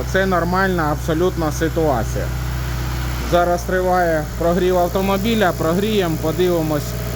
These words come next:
як гріє пічка на автомобілі. Прогріли автомобіль, відкрився термостат, обратка оця маленька погарячила. Все,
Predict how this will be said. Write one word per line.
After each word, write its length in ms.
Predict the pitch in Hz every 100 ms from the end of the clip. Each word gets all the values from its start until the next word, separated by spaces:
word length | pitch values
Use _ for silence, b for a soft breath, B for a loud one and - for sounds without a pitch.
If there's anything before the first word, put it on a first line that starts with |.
| - 147
як 200 | 170 151
гріє 340 | 175 170 165 180
пічка 440 | 190 - 175 156 156
на 80 | 170 160
автомобілі. 680 | 151 165 156 156 143 127 98 - - - - - - - - - - -
Прогріли 500 | 156 180 202 208 190
автомобіль, 760 | 175 170 185 185 185 202 233 196
відкрився 560 | 165 170 190 170 185
термостат, 720 | 160 165 165 175 175 208 202 202 - 139
обратка 560 | 143 170 170 - 156
оця 240 | 143 147 151
маленька 540 | 151 151 156 143 131 123
погарячила. 880 | 139 143 151 151 156 190 196 170 147 - - - - - -
Все, 300 | 170 160